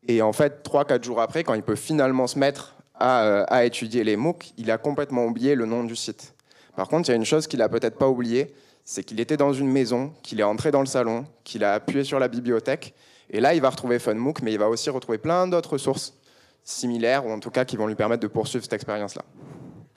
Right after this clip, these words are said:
Voilà, alors aujourd'hui, pour mener à bien ce projet,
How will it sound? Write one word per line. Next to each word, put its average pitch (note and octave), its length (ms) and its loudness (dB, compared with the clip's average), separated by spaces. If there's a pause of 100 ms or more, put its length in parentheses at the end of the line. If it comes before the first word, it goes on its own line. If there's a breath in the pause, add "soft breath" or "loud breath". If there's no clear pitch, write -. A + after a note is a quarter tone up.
(360 loud breath)
Voilà, C#3 520 4
alors B2+ 220 4
aujourd'hui, D#3 340 2
pour D#3 160 2
mener D3 200 4
à C3+ 160 6
bien E3 200 2
ce F3+ 100 -4
projet, D3+ 400 0